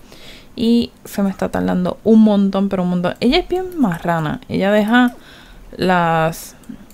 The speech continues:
los platos donde quiera. Y ni siquiera, eh, los frega.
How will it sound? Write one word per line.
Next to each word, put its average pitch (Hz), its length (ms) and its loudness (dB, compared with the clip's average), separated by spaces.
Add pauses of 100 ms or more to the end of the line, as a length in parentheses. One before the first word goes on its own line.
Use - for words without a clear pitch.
(320)
los 175 160 0
platos 165 420 2
donde 160 280 -2
quiera. 147 440 -4
Y 175 140 -2
ni 165 140 -4
siquiera, 165 720 -2 (500)
eh, 160 520 -4
los 156 140 -8
frega. - 340 -6